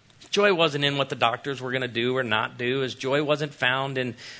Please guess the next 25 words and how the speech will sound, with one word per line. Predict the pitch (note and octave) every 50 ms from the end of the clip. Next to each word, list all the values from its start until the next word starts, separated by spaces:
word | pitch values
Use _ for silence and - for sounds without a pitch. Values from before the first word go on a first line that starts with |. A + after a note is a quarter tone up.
| - - - -
what | - C3+ B2
would | A#2+ C3
happen | A2+ A#2+ B2+ B2 C3+ - C#3 C#3
with | C3 -
his | C3+ -
cancer | - C#3 C3 C3+ C3+ - D3+ C#3+
or | C3+
not | B2 A#2+ A#2+ B2 B2+ B2
happen | B2+ B2 B2 - B2 A#2
with | A#2 A#2 -
it. | D3+ C3+
His | A2+ D3+ D3 C#3
joy | - - C#3+ D#3+ F3+ F#3+
was | F3 D#3 B2
in | C#3+ C3 B2+
Jesus. | B2 - C3+ C#3+ D3+ C#3+ A2+ G#2 - C#3+
And | B2 C3
I'll | C#3 C#3+
never | C#3+ D#3 E3 E3
forget | - E3 D#3 D3+
him | C#3+ C3+
saying, | - - C#3 B2+ A#2
"Here's | A2 D3+ D#3+ D#3+ D#3
the | -
plan. | - - - F#3 F3+ F3 D#3 D#3 D#3+